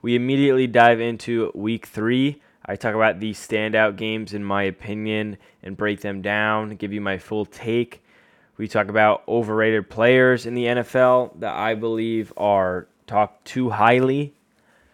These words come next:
Then we talk a little basketball 'cause I was dying for some basketball. We get into Giannis,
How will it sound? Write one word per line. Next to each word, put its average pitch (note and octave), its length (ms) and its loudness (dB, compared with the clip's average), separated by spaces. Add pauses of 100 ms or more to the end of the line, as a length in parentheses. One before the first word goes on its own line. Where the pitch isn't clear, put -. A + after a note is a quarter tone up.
(240)
Then B2 180 2
we C#3 120 -2
talk C3 240 0
a B2+ 40 0
little B2 200 2
basketball B2+ 760 4
'cause A2+ 160 -8
I G2+ 80 0
was F#2 140 -6
dying G#2+ 300 0
for G#2 120 -10
some F#2+ 160 -12
basketball. G2+ 720 2
We G2+ 80 -6
get G2 200 -2
into G2+ 260 -8
Giannis, G#2+ 680 -4